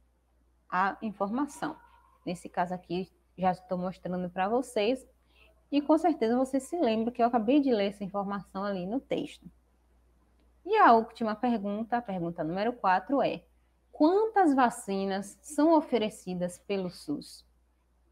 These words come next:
Você se lembra quantas vacinas foi que, que foram faladas ali no texto? Vamos ver a resposta?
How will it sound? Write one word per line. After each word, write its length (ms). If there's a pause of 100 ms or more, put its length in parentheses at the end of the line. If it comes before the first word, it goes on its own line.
(1080)
Você 240
se 140
lembra 320
quantas 400
vacinas 540
foi 180
que, 320 (340)
que 80
foram 300
faladas 600
ali 400 (520)
no 160
texto? 500 (1080)
Vamos 320
ver 340 (300)
a 80
resposta? 760